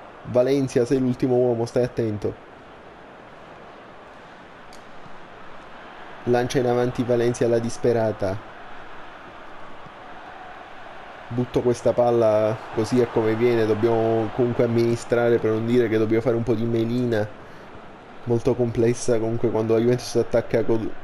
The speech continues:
proprio al massimo. Cristiano, attenzione.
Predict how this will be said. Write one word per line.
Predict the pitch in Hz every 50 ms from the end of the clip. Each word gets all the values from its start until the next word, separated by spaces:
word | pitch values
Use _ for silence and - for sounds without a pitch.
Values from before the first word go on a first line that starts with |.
| - -
proprio | - 135 123 - - 117 110 110
al | 110 113
massimo. | 113 117 117 117 113 - - - 107 104 104 - - - - - - - - - - - - - - - - - - - - - - - - - - - - - - - - - - - - - - - - - - - - - - - - -
Cristiano, | - 120 113 - - 127 123 120 117
attenzione. | 117 - 135 120 117 - 131 127 127 127 127 123 123 - - -